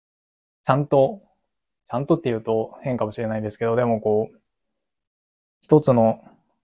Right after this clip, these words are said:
えー、宣伝メディア、宣伝ツールとして、こう運用している人たちにとっては、人たちは、こう一つのテーマにしっかりと絞って配信している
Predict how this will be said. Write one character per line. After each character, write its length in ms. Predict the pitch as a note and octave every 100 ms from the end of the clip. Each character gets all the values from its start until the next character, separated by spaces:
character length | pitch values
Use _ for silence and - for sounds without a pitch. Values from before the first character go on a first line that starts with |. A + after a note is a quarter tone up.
| _ _
え 400 | A#2 A2+ A2 A2
ー、 20 | G#2+
宣 300 | C3+ C#3+ C3+
伝 380 | C3+ C3+ - - -
メ 120 | C3
デ 120 | B2+
ィ 100 | A#2+
ア、 160 | A2 C#3 _ _ _
宣 200 | C3+ C3+
伝 220 | C3 C3
ツ 100 | C3+
ー 100 | A#2+
ル 100 | G#2+
と 100 | A2+
し 80 | G#2+
て、 420 | - C#3 A#2 - _ _ _
こ 220 | A#2+ A#2
う 20 |
運 80 | A#2+
用 160 | A#2+ A#2
し 80 | -
て 100 | A#2+
い 160 | A#2+
る 300 | A#2+ A#2+ C#3 _ _ _ _ _
人 120 | C#3
た 140 | C3 A#2+
ち 160 | -
に 320 | A#2+ A2+ A#2+ A#2
と 100 | C3
っ 80 | _ _ _ _ _ _ _ _ _
て 120 | B2+
は、 500 | B2+ D#3+ C3 A2 G2+ - _ _ _ _ _ _ _
人 120 | - C#3
た 100 | B2
ち 380 | B2 B2+ B2 C3+ G3 _ _ _ -
は、 420 | E3+ D3+ A#2+ - _ _
こ 120 | B2
う 20 |
一 180 | - D3
つ 100 | B2
の 140 | A#2
テ 140 | A#2 A#2
ー 20 |
マ 100 | A#2
に 120 | B2
し 100 | -
っ 40 |
か 100 | -
り 100 | A#2
と 80 | G#2+
絞 220 | G#2+ A2
っ 80 | G#2+
て 380 | _ C3+ A2+ - _ _
配 180 | - G#2+
信 180 | A2
し 80 | G#2
て 140 | - A2
い 20 |
る 220 | A#2